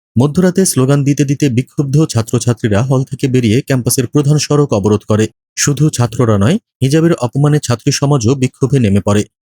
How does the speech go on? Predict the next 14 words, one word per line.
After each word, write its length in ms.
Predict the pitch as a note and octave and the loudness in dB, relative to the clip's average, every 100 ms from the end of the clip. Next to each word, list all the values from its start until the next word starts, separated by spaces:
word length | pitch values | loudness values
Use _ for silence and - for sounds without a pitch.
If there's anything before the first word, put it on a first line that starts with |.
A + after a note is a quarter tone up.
| _ - | _ -2
এই 120 | E3+ | -2
স্বতঃস্ফূর্ত 600 | - C3+ E3 - - - E3+ | 0 0 -2 -4 -8 -4 -4
প্রতিবাদ 440 | E3+ B2 C3 C#3 - | -2 -2 0 0 0
প্রমাণ 280 | B2 B2 A#2 | 0 0 0
করে, 220 | F#2 D#3 - _ C3+ | 0 -2 -4 _ -4
দেশের 260 | D3 D#3+ | 0 -2
তারুণ্য 340 | - B2+ D3+ D#3 D#3+ | 0 0 2 2 0
এখন 240 | A2 - C3 | -2 0 0
আর 80 | C3 | 0
কোনো 180 | C3+ C3+ - | 0 0 2
আওয়ামী 300 | C3 D3+ D3+ | 0 2 2
লীগ 160 | D3+ - | 0 0
ভারত 220 | G2+ B2+ - | -2 -2 -2
প্রভাবিত 440 | G#2 G#2 A#2 A#2 | -2 0 0 2